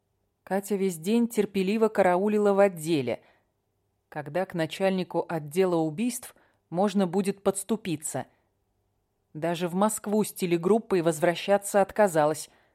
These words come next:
несмотря на то, что время близилось к вечеру. Потом Колосов убедился, что этот нарочитый наивняк — фикция чистейшей воды. На крутых это не похоже.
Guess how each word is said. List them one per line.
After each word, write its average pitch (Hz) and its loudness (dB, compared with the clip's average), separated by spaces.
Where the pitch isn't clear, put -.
несмотря 160 -2
на 156 2
то, 170 -2
что 160 -4
время 165 -2
близилось 170 -2
к - -6
вечеру. 139 -4
Потом 285 2
Колосов 285 2
убедился, 233 0
что - -6
этот 185 0
нарочитый 190 0
наивняк — 160 -2
фикция 160 0
чистейшей 180 -4
воды. 185 0
На 156 -6
крутых 196 -2
это 196 4
не 175 -2
похоже. 131 -4